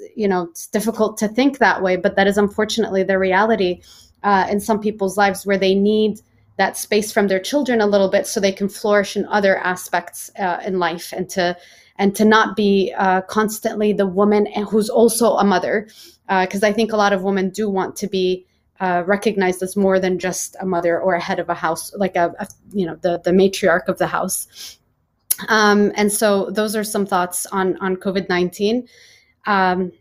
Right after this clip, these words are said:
I, I would like to tie it all back in, into the subject of women. Uh, where are we today? I, you know, I think maybe this would apply again to, to Libya, where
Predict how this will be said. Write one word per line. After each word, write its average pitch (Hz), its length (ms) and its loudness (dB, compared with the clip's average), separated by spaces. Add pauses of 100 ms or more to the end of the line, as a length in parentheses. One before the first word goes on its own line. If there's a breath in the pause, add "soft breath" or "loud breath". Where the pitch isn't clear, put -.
(240)
I, 214 80 2
I 214 160 0
would 233 220 2
like 247 220 2
to 254 100 -2
tie 220 220 -2
it - 160 -2
all 208 240 2
back 185 280 -2
in, 185 460 -4
into 214 320 -8
the 196 80 -4
subject 170 540 -6
of 180 220 -10
women. 170 380 -6 (640)
Uh, 185 380 0 (120)
where 226 400 4
are 196 220 4
we 185 160 0
today? 175 640 0
I, 180 260 -6 (640 soft breath)
you 214 120 2
know, 180 300 2
I - 100 -2
think 208 280 0
maybe 190 300 2
this 185 180 0
would 180 120 -2
apply 170 320 0 (120)
again 170 340 -4
to, 160 360 -6
to - 240 -8
Libya, 170 400 0
where 170 280 2